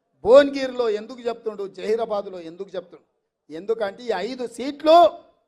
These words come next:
మొత్తం పద్నాలుగులో ఈ ఐదు సీట్లు మనం గ్యారెంటీగా గెలుస్తాం.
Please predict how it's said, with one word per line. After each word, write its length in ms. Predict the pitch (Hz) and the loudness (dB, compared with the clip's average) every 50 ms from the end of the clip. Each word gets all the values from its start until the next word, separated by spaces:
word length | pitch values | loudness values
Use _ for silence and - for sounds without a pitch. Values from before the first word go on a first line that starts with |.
| _ _ _ _ _ _ _ 151 | _ _ _ _ _ _ _ -4
మొత్తం 380 | 196 247 233 - 285 285 277 269 | -4 -4 -2 0 0 0 0 0
పద్నాలుగులో 920 | 269 254 240 233 233 254 311 311 330 339 339 339 349 330 330 320 277 - - - _ _ _ _ _ _ _ 190 | -2 -2 -2 -2 -2 0 2 4 6 4 4 4 8 8 8 8 8 4 -4 -14 _ _ _ _ _ _ _ -6
ఈ 120 | 247 285 | 0 2
ఐదు 420 | 285 277 302 339 349 339 349 330 | 4 4 4 2 2 0 -2 -6
సీట్లు 640 | - - 330 359 370 370 381 370 359 349 311 - - - - _ _ _ _ _ _ _ _ _ _ _ - | -6 -4 -2 -2 -2 -2 0 4 6 6 6 6 4 -2 -16 _ _ _ _ _ _ _ _ _ _ _ -6
మనం 280 | 214 247 262 269 247 | -4 -2 -2 -2 -6
గ్యారెంటీగా 680 | 208 - 202 214 262 294 311 311 302 302 285 294 254 277 | -8 -6 0 4 6 6 6 6 4 2 0 -2 0 0
గెలుస్తాం. 680 | 254 254 247 247 262 269 254 - - 262 240 220 - | 0 0 0 -4 -4 -6 -8 -4 -4 -4 -4 -4 -8